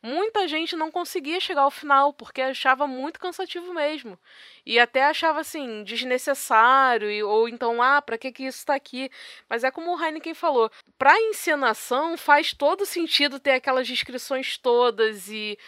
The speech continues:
os atores pensarem e reproduzirem esses sol-, solilóquios. É muito mais rico, assim, a experiência. Eu n-, nunca tive a oportunidade de ver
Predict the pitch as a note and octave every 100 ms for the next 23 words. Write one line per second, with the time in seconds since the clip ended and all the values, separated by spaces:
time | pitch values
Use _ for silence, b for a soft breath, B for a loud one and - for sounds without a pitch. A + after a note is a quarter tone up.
0 | B B - A3 B3+ A#3+ - B3+ C4 -
1 | - B3+ C4+ - G#3+ A3+ A3 G#3+ G#3+ G#3+
2 | A#3 A3 A#3+ A3+ A3 A3 A#3 B3 A#3+ A#3+
3 | A#3 A3 G#3+ - A#3+ A3 A3+ G3+ G#3 A#3
4 | A3+ - B B B - B3 C#4+ A4+ A4
5 | F#4+ D4 - A3 G3+ F#3+ - F#3+ F#3 G#3
6 | F#3+ F#3 F3 F3 F3 - B B B B
7 | - A3 A#3+ C#4+ D4+ C#4+ C4+ A#3+ - A#3+
8 | C#4+ E4+ F4 D#4+ - D4 C#4+ C#4 D4 C4+
9 | B3 A#3+ A#3 A3+ A#3 G3+ G#3 G#3 G#3